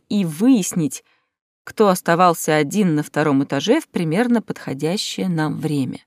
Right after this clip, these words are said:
«Займёмся этим позже», решил Патрик. «Правильно, сейчас мы все уже уставшие, измотанные и легко можем ошибиться,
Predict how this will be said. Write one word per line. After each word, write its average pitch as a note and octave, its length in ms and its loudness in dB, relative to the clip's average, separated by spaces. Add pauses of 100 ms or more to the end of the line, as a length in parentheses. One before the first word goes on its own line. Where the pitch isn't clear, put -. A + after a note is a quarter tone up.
(960)
«Займёмся G#3+ 580 6
этим G3 240 0
позже», D#3 380 -2
решил D#3 320 -4
Патрик. - 600 -6 (840)
«Правильно, F#3 580 2 (280)
сейчас G#3+ 500 0
мы G#3+ 120 2
все G#3 240 -2
уже G3+ 240 -2
уставшие, G3 640 -4
измотанные F#3+ 640 -2
и F#3 40 -2
легко F#3+ 320 0
можем G3+ 360 0
ошибиться, F3+ 640 -2